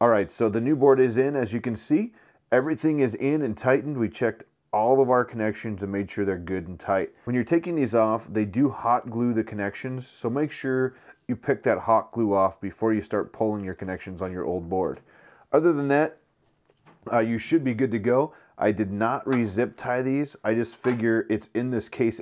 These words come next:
anyway. I know it looked nice, but I'd rather have a little bit of slack on these wires. I'm okay with that. Um, everything's tight. The last thing we need to do is push in our display cable like that, and you can tuck it down if you would like.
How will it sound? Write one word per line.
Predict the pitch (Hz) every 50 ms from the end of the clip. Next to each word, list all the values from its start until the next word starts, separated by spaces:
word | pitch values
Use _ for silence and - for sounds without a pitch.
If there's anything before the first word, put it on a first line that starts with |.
| -
anyway. | 120 123 131 127 127 127 127 127 127 127 - - _ _ _ _ -
I | - 87 98
know | 101 113 110
it | 101 -
looked | 104 135 180 196 196 -
nice, | 127 123 117 117 117 113
but | - - 107 107
I'd | 107 117 113
rather | 113 117 117 110 107 107
have | 104 110 107 98 98
a |
little | 101 101 98 95
bit | 101 98
of | 92
slack | - - 107 107 98 92 -
on | 98 92 90
these | 95 87 - -
wires. | 101 95 95 98 101 98
I'm | - 80 104
okay | 92 87 - - 87 82
with | 82 82 -
that. | 80 76 67 - _ _ _ _ - _ _ _ -
Um, | - 95 95 92 - -
everything's | 143 160 165 139 151 156 151 123 - -
tight. | - - - 135 151 170 165 - -
The | - 107
last | 104 107 113 127 135 135 -
thing | - 147 143 139
we | 135
need | 135 135 127
to | 117 120
do | 107 113 123 139 143 127
is | 90 107 101 -
push | - - 131 123 - -
in | - 123 123 123 120 117 -
our | - 104 104 104 104 101 101 98 98 98 98
display | 90 92 101 - - - - 127 131 123 117
cable | 120 - 120 110 113 110 123 147 160 165 - _ _ _ _ _ _ _ _ - _ _ _ _ _ _ _
like | - 92 90 82 85
that, | 90 104 113 135 175 160 - - - - - _ _ _ -
and | - 98 104
you | 113
can | 107 110 98 90
tuck | - - 131 135 - 127
it | 110 -
down | - 113 123 131 143 139
if | 117 101 -
you | 107 104
would | 101 101
like. | 107 127 151 202 - - - -